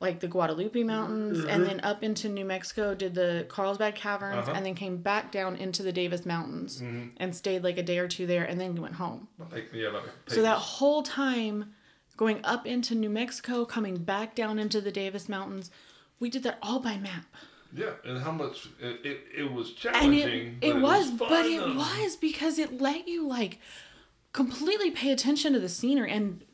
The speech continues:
Speaker 1: the scenery in West Texas, you guys, if you've never done it, it is fucking amazing.
Speaker 2: Mm-hmm. It
Speaker 1: So
Speaker 2: is.
Speaker 1: beautiful.
Speaker 2: Oh, and how are the stars?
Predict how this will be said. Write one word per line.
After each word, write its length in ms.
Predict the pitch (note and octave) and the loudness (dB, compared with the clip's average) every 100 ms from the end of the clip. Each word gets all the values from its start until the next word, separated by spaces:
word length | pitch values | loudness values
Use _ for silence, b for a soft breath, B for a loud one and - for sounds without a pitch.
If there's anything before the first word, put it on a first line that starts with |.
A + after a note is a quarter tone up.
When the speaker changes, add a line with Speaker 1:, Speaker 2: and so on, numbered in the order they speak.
| - | -16
Speaker 1:
the 100 | F3 | -8
scenery 680 | F3 - - B3+ D4+ D4+ D4+ | -6 -6 2 4 4 2 0
in 140 | B3 | 2
West 280 | G#3+ A#3+ B3+ | 2 0 0
Texas, 440 | A#3 A#3 - C4 C4 | -2 -2 0 -2 0
you 100 | B3+ | -2
guys, 240 | B3+ A#3+ | 0 0
if 120 | E3+ | -2
you've 160 | G#3+ C#4+ | -2 2
never 260 | C#4+ F3+ D#3+ | 2 2 -2
done 260 | E3 G3+ | 0 2
it, 180 | C#4 C4+ | 2 2
it 120 | G3 | 0
is 200 | F3 D#3+ - - - - - | -2 -6 -12 -20 -20 -20 -4
fucking 380 | E4+ E4 C4 G#3+ | -2 0 2 2
amazing. 640 | F#3 F#3 F#3+ E3+ E3 - - | 2 -2 -2 -2 -6 -8 -12
Speaker 2:
Mm-hmm. 320 | A#2+ A#2 A#2 C4 | -12 -12 -10 -10
It 40 | B B B B B _ | B B B B B _
Speaker 1:
So 600 | - - - D#4+ C#4+ G3+ | -6 -4 2 6 6 6
Speaker 2:
is. 60 | E3+ | 0
Speaker 1:
beautiful. 760 | G#3 B3 G#3+ - F#3 D3 - | 0 2 4 2 -2 -2 -4
Speaker 2:
Oh, 240 | - F#3 C3+ | 2 4 4
and 80 | A#2+ | 0
how 200 | D3 D3+ | 0 0
are 80 | B2+ | -2
the 80 | |
stars? 560 | A#2 - - - - - | -4 -6 -6 -8 -10 -14